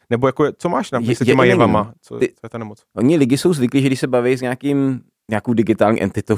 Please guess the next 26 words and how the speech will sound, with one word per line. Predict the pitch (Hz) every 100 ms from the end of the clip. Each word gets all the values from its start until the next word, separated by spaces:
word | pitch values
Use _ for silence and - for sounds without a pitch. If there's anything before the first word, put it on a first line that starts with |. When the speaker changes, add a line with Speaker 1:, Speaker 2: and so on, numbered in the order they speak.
| 107
Speaker 2:
to | 107
nazvu | 110 - 107
takhle | 101 107
obecně, | 104 104 107 113 113 127
takže | - 120 127 123 120
oni | 123 131
pokladou | 127 127 127 131
krátkou | - 117 - 135 135
otázku, | 113 120 117 -
jako | 123 120
když | 117
píšu | 123 -
na | 117
Google, | 101 104 107 113
tak | 104
nějaký | 110 113 120
útržky, | - 113 - 113 - 117 113
výkřiky | 104 - 107 101
v | -
podstatě | 107 - 104 113 120 - _ _
a | 73
očekávají | 123 131 117 117 127
dlouhou, | 113 117 117 123 120
květnatou, | 113 113 110 113 117
krásnou | 113 110 107 113
odpověď. | - - 107 87 69